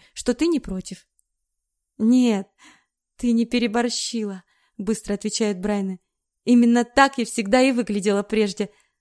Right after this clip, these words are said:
Моя мать говорила, что женщина не должна выходить из дома, не накрасив губы, и она всегда следила за тем, чтобы мои волосы выглядели опрятно».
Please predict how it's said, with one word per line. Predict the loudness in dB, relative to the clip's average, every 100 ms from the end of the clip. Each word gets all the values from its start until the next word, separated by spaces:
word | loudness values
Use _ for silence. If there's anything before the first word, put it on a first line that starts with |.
| _
Моя | 0 4 6 6
мать | 4 2
говорила, | 0 2 4 4
что | 2 0
женщина | 0 0 0 0
не | 0
должна | 2 2 2 2
выходить | 2 0 -2 -2
из | -4 -2
дома, | 0 2
не | 2
накрасив | 0 0 -2 -2 -4
губы, | -2 -2 -4 -8 _ _ _
и | 2
она | 4 2
всегда | 0 0 2 0
следила | 0 -2 0 0
за | 0 0
тем, | -2 -2
чтобы | -2 0
мои | 2 2
волосы | 0 0 -2 -2
выглядели | -2 -2 -2 0 -2
опрятно». | -2 -4 -4 -4 -6 -12